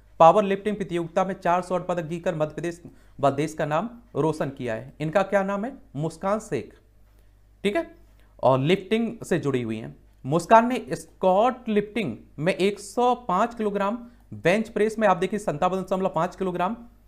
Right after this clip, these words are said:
किलो और डेड लिफ्टिंग में आप देखें एक सौ बीस किलो भार उठाया। तीनों कैटेगरी में अव्वल आने के बाद उ-, उसे टोटल वेट काउंट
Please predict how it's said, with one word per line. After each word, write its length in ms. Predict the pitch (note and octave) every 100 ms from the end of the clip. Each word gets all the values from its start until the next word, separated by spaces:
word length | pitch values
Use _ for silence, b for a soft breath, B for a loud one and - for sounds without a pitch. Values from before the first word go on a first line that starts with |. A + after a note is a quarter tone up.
| -
किलो 400 | F3 E3 A#3+ B B B
और 460 | D3 D#3 D#3 - -
डेड 460 | G#2+ E3 F#3+ A3+ G3+
लिफ्टिंग 360 | G3 G3+ G#3+
में 100 | G#3
आप 100 | F#3
देखें 240 | D#3+ F#3 G3+
एक 200 | D3+ D#3
सौ 100 | F3+ - -
बीस 280 | A2+ G3 G3+
किलो 380 | - C3 G#2+ b b b
भार 240 | B2 D#3+ F#3
उठाया। 300 | F3 E3 E3+
तीनों 300 | F3+ F3+ G3
कैटेगरी 400 | F3+ F3 F3+ F#3
में 120 | F#3+
अव्वल 300 | - F3+ D#3+
आने 200 | D#3+ E3+
के 120 | E3+
बाद 220 | E3+ E3+
उ-, 160 | C#3+ D3 -
उसे 480 | C#3 C#3 E3+ A3 B B B
टोटल 360 | F3+ G#3+ A3 A3
वेट 440 | C#3+ E3+ - - -
काउंट 340 | D3 F3 F#3